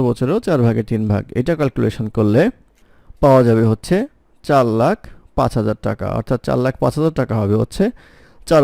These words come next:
বছর পরে সেটার বহিমূল্য। এটাই হবে এই প্রশ্নের উত্তর। ধন্যবাদ আমাদের সাথে থাকার জন্য। আমাদের চ্যানেলটি ভালো লাগলে অবশ্যই সাবস্ক্রাইব করবেন, লাইক, কমেন্ট এবং শেয়ার করবেন। অঙ্কে কোনো সমস্যা থাকলে আমাদের কমেন্টে জানাবেন, আমরা চেষ্টা করব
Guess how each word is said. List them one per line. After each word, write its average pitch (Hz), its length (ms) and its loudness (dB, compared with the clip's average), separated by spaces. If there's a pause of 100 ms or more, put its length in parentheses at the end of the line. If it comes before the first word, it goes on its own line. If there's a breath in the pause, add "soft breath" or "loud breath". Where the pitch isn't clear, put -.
বছর 120 220 0 (160)
পরে 120 200 2 (200)
সেটার 123 300 0 (140)
বহিমূল্য। 101 420 2 (220)
এটাই 147 240 -2
হবে 117 180 0
এই 143 80 -2
প্রশ্নের 117 340 -4
উত্তর। 104 220 -2 (1200 soft breath)
ধন্যবাদ 139 500 4
আমাদের 131 220 2
সাথে 127 200 0
থাকার 123 260 -2
জন্য। 139 160 0 (140)
আমাদের 120 260 0
চ্যানেলটি 120 340 0
ভালো 117 180 0
লাগলে 110 260 -2
অবশ্যই 120 300 -2
সাবস্ক্রাইব 135 380 -4
করবেন, 127 260 0 (100)
লাইক, 110 180 0
কমেন্ট 123 260 2
এবং 117 100 -2 (100)
শেয়ার 110 220 -2
করবেন। 160 280 0
অঙ্কে 123 200 -4
কোনো 110 100 -2 (100)
সমস্যা 113 280 -4
থাকলে 110 200 -6
আমাদের 110 240 -4
কমেন্টে 117 320 0
জানাবেন, 143 240 0 (100)
আমরা 107 200 -2
চেষ্টা 113 240 -6
করব 120 120 -4